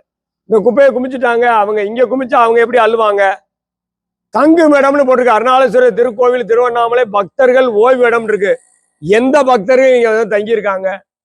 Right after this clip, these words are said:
இங்க இருக்கிற ஆளு தங்கி நாசம் பண்ணிட்டா பூட்டு போட்டுட்டாங்க. இதை நல்லவங்களுக்கு கொடுங்க, நல்லவங்களுக்கு கொடுத்து, நல்ல உண்மையான சாது சன்னியாசிக்கு தங்க விடுங்க. ஒரு ஆயிரம் வீடு கட்டுங்க,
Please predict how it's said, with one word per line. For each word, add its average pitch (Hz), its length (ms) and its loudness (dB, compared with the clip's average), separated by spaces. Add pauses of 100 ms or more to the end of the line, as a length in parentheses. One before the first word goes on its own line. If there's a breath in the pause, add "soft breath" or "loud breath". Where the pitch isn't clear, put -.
(320)
இங்க 196 220 -2
இருக்கிற 247 380 2
ஆளு 233 200 2
தங்கி 226 280 -4
நாசம் 214 420 -4
பண்ணிட்டா 208 220 -2
பூட்டு 220 380 -2
போட்டுட்டாங்க. 175 380 -4 (1600)
இதை 202 280 2
நல்லவங்களுக்கு 262 920 0
கொடுங்க, 220 500 -4 (460)
நல்லவங்களுக்கு 226 760 0
கொடுத்து, 214 540 2
நல்ல 214 400 -2
உண்மையான 226 460 0
சாது 208 400 -2
சன்னியாசிக்கு 190 540 -2
தங்க 185 300 -4
விடுங்க. 170 280 -2
ஒரு 165 140 0
ஆயிரம் 208 480 0
வீடு 220 180 0
கட்டுங்க, 165 360 -4